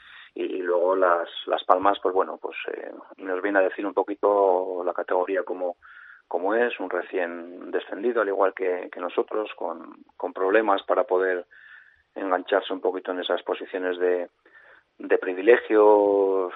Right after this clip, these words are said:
Hay que pensar que estos equipos como el nuestro, Las Palmas y el Málaga, pues bueno, tienes esa presión añadida de, del presupuesto, de,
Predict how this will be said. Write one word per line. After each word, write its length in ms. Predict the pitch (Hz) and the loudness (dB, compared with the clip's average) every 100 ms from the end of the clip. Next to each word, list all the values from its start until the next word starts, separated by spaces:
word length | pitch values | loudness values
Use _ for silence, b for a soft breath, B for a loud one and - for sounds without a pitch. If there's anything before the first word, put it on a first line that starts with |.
| B B | B B
Hay 80 | 92 | -10
que 120 | - | -8
pensar 340 | - 95 98 95 | -6 0 2 2
que 500 | 95 95 95 95 92 98 101 - - - - - - - | 0 2 2 0 0 -4 -8 -14 -16 -20 -20 -20 -20 -14
estos 260 | - 92 | -10 -8
equipos 340 | - 107 - 92 | -8 -8 -6 -6
como 480 | - 92 92 92 90 B B B | -6 -2 0 -2 -6 B B B
el 160 | - 92 | -14 -8
nuestro, 300 | 101 - 92 | -6 -4 -2
Las 180 | 90 - | -2 0
Palmas 420 | 107 101 95 92 | 2 2 0 -6
y 40 | |
el 80 | 95 | -6
Málaga, 340 | 101 98 92 - | -2 2 4 2
pues 160 | 95 | 0
bueno, 160 | 95 82 | -4 -4
tienes 240 | - 92 | -8 -10
esa 120 | 98 | -6
presión 300 | 90 90 - | -4 -6 -2
añadida 480 | 90 90 90 101 95 | -2 0 0 2 2
de, 240 | 90 90 90 | 2 0 -2
del 140 | - | -8
presupuesto, 720 | - - - 98 110 - 87 | -8 -12 -8 -4 -4 -2 -2
de, 340 | 87 85 87 | -2 -6 -12